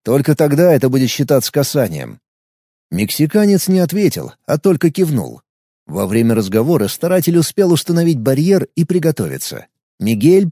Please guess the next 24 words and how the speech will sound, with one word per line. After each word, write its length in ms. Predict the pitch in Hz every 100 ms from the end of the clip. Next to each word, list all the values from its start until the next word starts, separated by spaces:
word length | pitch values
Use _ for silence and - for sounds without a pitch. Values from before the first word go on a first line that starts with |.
| -
прыгнул 420 | 180 180 127 139
вперёд. 540 | 139 - 113 80 - _ _ _ _
Двигался 680 | - 95 139 196 190 185 -
он 200 | 190 170
быстро, 560 | 165 208 156 - 67 - -
но 180 | 117 151
старатель 500 | - 165 185 175 175
успел 420 | 190 - 185 131
уловить 320 | 127 131 135
начало 380 | 131 123 143 123
движения 540 | 110 139 196 208 202 -
и 80 | -
сразу 400 | 196 208 220 196
поставил 480 | 190 196 - 202 180
щит 260 | - 214 165
в 80 |
районе 400 | 180 185 185 170
его 260 | 156 151 139
ног. 320 | 117 73 - _ _ _ _
Больше 540 | 110 180 226 - 233
ничего 340 | 226 226 226 226
делать 400 | 143 185 190 151
не 100 | 156
пришлось. 580 | 139 120 78 64 -